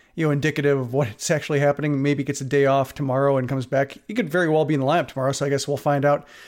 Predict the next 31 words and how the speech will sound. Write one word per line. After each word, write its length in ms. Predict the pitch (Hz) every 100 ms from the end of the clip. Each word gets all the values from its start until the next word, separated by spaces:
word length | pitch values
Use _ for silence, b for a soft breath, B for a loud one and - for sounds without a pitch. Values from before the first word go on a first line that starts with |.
| B B -
or 100 | 170
that'll 220 | 190 185
be 140 | 170
our 60 | 147
first 280 | - 226 -
sign 260 | 151 147
is 120 | 143
probably 480 | - 156 147 139 139
around, 360 | 131 139 139 135
like, 140 | 123
three 240 | - 156 143
o'clock 380 | - 143 135
tomorrow 640 | - 143 147 143 123 131 - b -
or, 260 | 151 123
or 260 | 131 127 123
Monday. 460 | 165 196 147 156 -
Yeah, 240 | 143 120 - -
this 280 | 277 135 117
is 60 | -
coming 240 | 131 127
out 120 | 131
Monday, 260 | 143 160 202 B B B B -
three 100 | 180
o'clock 340 | - 170 165
later 220 | 151 175 170
today, 460 | 143 190 196 170 B B B B -
saying 380 | 175 160 156
that, 300 | 151 151 147
uh, 320 | 156 147 143 135 -
you 80 | 151
know, 160 | 131